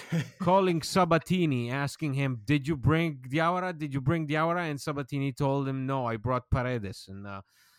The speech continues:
Speaker 1: Yeah, can I tell you how difficult it's been to see
Speaker 2: <laughs>
Speaker 1: everybody kissing,
Speaker 2: Oh my
Speaker 1: uh,
Speaker 2: God.
Speaker 1: uh,
Speaker 2: The new Redondo? Get the hell
Speaker 1: Oh,
Speaker 2: outta here.
Speaker 1: come on,
Speaker 2: Come
Speaker 1: man.
Speaker 2: on.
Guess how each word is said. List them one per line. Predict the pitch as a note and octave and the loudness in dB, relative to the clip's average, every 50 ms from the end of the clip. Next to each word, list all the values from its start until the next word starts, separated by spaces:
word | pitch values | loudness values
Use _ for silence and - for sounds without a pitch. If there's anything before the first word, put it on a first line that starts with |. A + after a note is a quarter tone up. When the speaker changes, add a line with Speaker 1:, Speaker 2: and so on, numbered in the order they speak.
| _ _ _ _ - | _ _ _ _ -6
Speaker 1:
Yeah, | A#2+ D#3 E3+ C3 | -4 -2 -2 -2
can | - C#3+ D3 | -2 0 0
I | D#3+ | 0
tell | D#3+ - A3 G#3+ | 0 2 2 2
you | G#3 F#3 | 4 4
how | D3+ D3 C#3+ | 2 2 0
difficult | - - D#3+ F3 E3+ - C#3+ - B2+ A#2 G2+ B2 | 2 2 0 0 0 0 -4 -4 -4 -8 -8 -8
it's | - - | -14 -16
been | _ - A#2 G#2+ G#2 | _ -4 -4 -2 0
to | F3 F3 C#3+ | 0 0 2
see | A2 C#3+ B2 | 2 2 2
Speaker 2:
<laughs> | C3+ | 2
Speaker 1:
everybody | C#3 D3 B2+ A#2+ B2 A2+ A2+ G#2+ - - - | 0 -2 -2 -2 -2 -2 -2 -4 -6 -8 -8
kissing, | - D3 A#2+ - C#3 C3 B2 | -6 -6 -4 -2 -2 0 0
Speaker 2:
Oh | A2+ A2+ A2+ A#2 A2+ | 0 0 0 -2 -4
my | A2 G#2+ G2 - | -6 -6 -6 -6
Speaker 1:
uh, | A2 G#2+ | -6 -6
Speaker 2:
God. | G#2 G2 G2 G2 F#2+ F#2+ G2 _ - | -4 -4 -4 -6 -6 -10 -14 _ -16
Speaker 1:
uh, | - G2 G2+ G#2 F#2+ D#2+ A2 | -16 -14 -14 -14 -12 0 4
Speaker 2:
The | C3+ D#3 | 4 6
new | D3+ D#3 E3+ G3 G3+ | 8 12 12 12 12
Redondo? | G3 F3+ D#3 C3 D#3 D3+ D#3+ F3+ G3 G3 F3+ G#3+ A3+ A#3 - - F#2+ | 12 10 8 8 8 8 8 8 8 6 6 6 6 6 2 0 -10
Get | G2+ G#2+ G#2 G#2+ - _ | -18 -18 -18 -18 -18 _
the | - F#2 | -20 -18
hell | - A2+ G2+ F#2+ F#2 | -14 -12 -12 -10 -6
Speaker 1:
Oh, | D#3+ | -4
Speaker 2:
outta | C#3+ C3 G2 | -4 -4 -4
here. | F#2+ G2 | -6 -8
Speaker 1:
come | G2 - C3 G2+ F2 F2+ E2+ | -8 -8 -8 -8 -8 -10 -16
on, | - F2 E2+ - - - | -18 -20 -20 -20 -16 -12
Speaker 2:
Come | B2+ A2+ G#2 G2 | -12 -10 -10 -10
Speaker 1:
man. | F#2+ F#2+ | -10 -8
Speaker 2:
on. | F#2 F#2 F#2 F2+ F#2 F#2 G#2 | -8 -6 -6 -8 -8 -10 -14